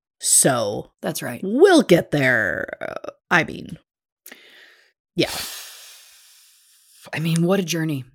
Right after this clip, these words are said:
Speaker 2: And I know we're gonna talk about it after the countdown, but
Speaker 1: Yeah.
Speaker 2: what a journey. What a journey it's been.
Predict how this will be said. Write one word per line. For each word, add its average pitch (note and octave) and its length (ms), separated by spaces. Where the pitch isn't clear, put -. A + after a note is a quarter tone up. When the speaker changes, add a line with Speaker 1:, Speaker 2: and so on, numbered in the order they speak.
Speaker 2:
And A#3 140
I C4+ 60
know C4+ 120
we're C4+ 120
gonna A#3+ 160
talk G3 220
about F3+ 160
it D#3+ 80
after E3 240
the E3 60
countdown, C#3+ 640
but D#3 380
Speaker 1:
Yeah. F#3 160
Speaker 2:
what A3+ 120
a A#3 60
journey. E3 380
What F#3+ 200
a F4+ 40
journey C4 320
it's A3 120
been. A3 420